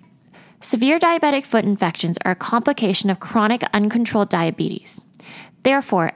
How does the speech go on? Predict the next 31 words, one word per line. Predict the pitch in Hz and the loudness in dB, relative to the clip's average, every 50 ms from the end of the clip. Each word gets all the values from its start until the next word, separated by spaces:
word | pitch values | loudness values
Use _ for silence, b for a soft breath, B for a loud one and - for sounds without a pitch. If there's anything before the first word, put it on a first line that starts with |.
| - | -2
any | - 240 269 311 320 | 0 0 2 0 -2
patient | - - 240 220 - 240 220 - | 0 0 0 0 2 0 0 0
presenting | - 226 208 202 190 190 185 | 0 -2 0 0 2 2 0
with | 190 180 | 0 0
a | 185 | -2
diabetic | - - 170 175 180 190 185 180 175 - | 0 0 0 0 2 0 0 -2 -2 -2
foot | - 202 170 | -2 -2 0
infection | 170 165 - - 165 160 - - 160 156 156 | 0 -2 -2 -4 -6 -6 -4 -4 -4 -4 -4
should | - - - 214 220 | -4 -2 0 0 2
have | 226 226 - | 2 0 0
his | - - 226 220 254 | 0 0 0 2 2
or | 269 277 | 0 0
her | 247 - 196 180 170 165 165 - | 0 2 2 2 2 0 0 0
diabetic | - 180 180 190 190 185 185 175 - | 0 0 0 2 0 0 0 0 0
medication | 180 185 175 196 202 - - 175 160 - - 165 160 160 160 B B B B B B B | 0 0 0 0 -2 -2 -2 -2 -2 -2 -2 -2 -2 -4 -4 B B B B B B B
and | 214 220 226 240 | 2 2 4 4
or | 247 240 240 | 4 2 2
adherence | 240 226 - - 180 170 170 170 165 - | 0 -2 -2 0 0 2 2 0 0 -2
reassessed. | - 175 165 156 - - - 160 - - - - - - - _ - - _ B B B B B B B B B | -2 -2 -2 -2 -2 -2 -2 -4 -4 -6 -10 -14 -14 -16 -20 _ -20 -20 _ B B B B B B B B B
They | - | 0
should | 220 - - 277 269 | 0 2 2 0 2
be | - 320 339 | 2 2 2
encouraged | 339 320 - 240 220 220 214 - | 0 0 0 2 2 2 2 0
to | - 220 | 0 0
regularly | 202 208 202 190 233 233 233 240 254 262 269 | 2 2 2 2 2 2 2 2 2 2 0
follow | - - 220 190 185 180 180 | 0 2 2 2 4 2 2
up | 175 170 | 0 0
with | - - | 0 0
their | - 190 | 0 0
family | - - 175 170 175 170 | 0 0 0 0 2 0
physician | 165 - 175 165 202 196 - - 170 165 185 170 | 0 -2 -2 0 0 0 0 -2 -4 -6 -6 -8